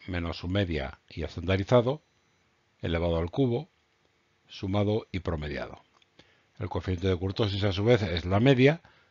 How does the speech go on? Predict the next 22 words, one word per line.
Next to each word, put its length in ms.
del 200
valor 300
de 100
la 100
variable 400
menos 240
su 100
media 480
dividido 440
por 140
la 60
desviación 340
típica, 500
pero 140
en 40
esta 160
ocasión 440
elevado 520
a 100
la 120
cuarta 420
potencia. 640